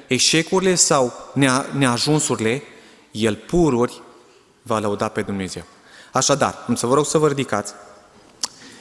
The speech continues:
și cu o inimă smerită, cu un duh blând, vă îndemn. Inimi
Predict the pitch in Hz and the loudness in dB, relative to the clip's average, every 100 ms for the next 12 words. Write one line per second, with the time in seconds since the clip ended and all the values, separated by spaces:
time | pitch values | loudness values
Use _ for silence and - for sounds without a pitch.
0 | - - - - - - 147 - 156 190 | -20 -20 -20 -18 -2 -2 0 2 4 6
1 | 202 190 180 170 147 - - - 151 151 | 6 6 4 2 -4 -16 -6 -2 2 2
2 | 139 123 95 80 - - - - - - | 2 -2 -6 -10 -18 -20 -20 -20 -20 -20
3 | - - 147 139 151 151 - - - - | -6 0 2 2 2 0 -4 -16 -20 -18
4 | - 123 107 87 - - - - - _ | -4 -2 -2 -4 -14 -20 -20 -20 -20 _
5 | - 120 123 123 113 90 - - - - | -8 -2 0 2 0 -2 -10 -20 -20 -20
6 | - _ _ _ _ - - - - _ | -20 _ _ _ _ -20 -20 -20 -20 _
7 | _ _ - - _ _ - - _ _ | _ _ -20 -20 _ _ -20 -20 _ _
8 | _ _ _ _ - _ _ _ _ _ | _ _ _ _ -20 _ _ _ _ _
9 | _ _ _ _ - 135 139 123 113 101 | _ _ _ _ -8 0 2 2 0 -4